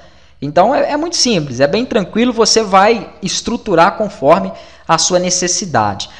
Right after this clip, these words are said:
Aqui nós temos, além disso, as tarefas, aonde aquele corretor pode definir as suas tarefas, tá? Que não são só tarefas de visita a imóvel, pode ser, por exemplo, aqui, ó,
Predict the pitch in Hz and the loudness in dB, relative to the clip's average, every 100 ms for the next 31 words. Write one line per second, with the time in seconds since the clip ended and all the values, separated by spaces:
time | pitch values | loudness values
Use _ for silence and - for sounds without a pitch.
0 | - - 185 - 254 240 233 208 202 190 | -6 0 0 0 0 2 2 0 0 2
1 | 185 185 185 156 202 240 - - 175 - | 4 4 0 0 0 2 2 2 2 2
2 | 220 180 175 170 131 - 156 170 180 180 | 2 4 2 0 -4 0 2 2 2 0
3 | 165 - 170 175 180 175 170 175 180 175 | 0 0 -4 -2 -2 -2 0 -2 2 2
4 | 175 170 175 - 196 160 208 202 202 190 | 2 2 -2 -4 -6 -2 -2 -2 -4 -4
5 | - 202 160 160 160 120 - 139 143 - | 0 2 4 2 2 -4 0 2 2 -2
6 | - 165 233 247 247 240 233 220 180 185 | -6 -2 0 0 0 0 0 2 2 2
7 | 202 170 185 190 147 185 190 208 190 170 | 0 -6 -6 -6 -6 -4 -2 -2 0 4
8 | 170 127 - 160 - 175 185 170 165 170 | 4 2 -2 -2 -2 -6 -2 -2 -2 -2
9 | 165 - 226 196 | -4 -4 0 0